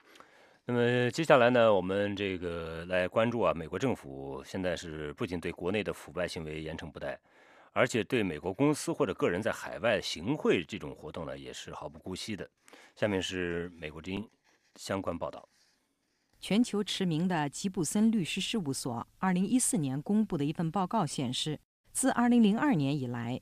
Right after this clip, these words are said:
Speaker 2: 美国司法部和美国证券交易委员会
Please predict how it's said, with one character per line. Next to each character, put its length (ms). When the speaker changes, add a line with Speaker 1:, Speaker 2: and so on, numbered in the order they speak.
Speaker 2:
美 160
国 100
司 220
法 180
部 320
和 240
美 160
国 160
证 220
券 240
交 180
易 120
委 120
员 160
会 320